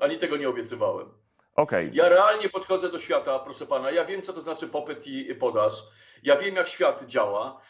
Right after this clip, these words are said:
Speaker 1: Natomiast, e, kampania wyborcza, proszę państwa, to jest jed-, e, e, po stronie szczególnie Platformy Obywatelskiej jedna wielka ściema.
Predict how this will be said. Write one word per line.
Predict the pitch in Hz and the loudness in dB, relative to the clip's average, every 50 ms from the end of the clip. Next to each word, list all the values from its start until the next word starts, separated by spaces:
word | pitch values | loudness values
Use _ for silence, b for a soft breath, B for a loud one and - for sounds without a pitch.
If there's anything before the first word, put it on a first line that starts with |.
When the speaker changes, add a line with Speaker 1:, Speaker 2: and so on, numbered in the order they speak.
| B B B | B B B
Speaker 1:
Natomiast, | 139 143 143 143 185 175 175 165 - - - - | 0 2 2 2 0 -4 -6 -8 -8 -10 -10 -6
e, | 165 156 147 147 151 147 | -2 0 0 0 0 -2
kampania | 147 - 151 - - 190 196 196 185 160 | -2 -2 -2 2 2 2 2 2 2 -2
wyborcza, | 151 160 143 160 170 - - 233 233 | -2 -2 -2 0 0 0 0 -4 -6
proszę | - 143 - 147 135 | -6 -8 -12 -8 -4
państwa, | 147 151 - - - 147 | -4 -4 -4 -4 -4 -4
to | - 147 | -4 -4
jest | 135 127 - - | -6 -8 -10 -6
jed-, | 135 151 175 180 - - 143 143 131 - 127 131 127 120 123 139 | -4 -2 -2 -2 -4 -8 -10 -10 -6 -4 -2 -2 -2 -2 -4 -2
e, | 131 | -2
e, | 127 | -2
po | 127 127 147 147 | -2 -2 -2 -4
stronie | - - - 180 175 170 170 160 156 156 151 151 | -2 0 2 2 2 2 2 2 2 2 0 -2
szczególnie | - - - 156 151 180 190 180 | -4 -4 -4 -2 -2 0 0 0
Platformy | 180 170 156 - - 165 160 151 | 0 0 0 0 0 0 -2 0
Obywatelskiej | 151 143 143 - 165 156 - - 147 135 | 2 2 2 2 0 -4 -6 -6 -4 -2
jedna | 151 190 190 180 165 151 | 0 0 0 0 -2 -4
wielka | 170 - - 151 | -4 -4 -4 -4
ściema. | - - - - 151 120 104 98 92 - - | -4 -6 -6 -6 -6 -4 -4 -6 -8 -10 -12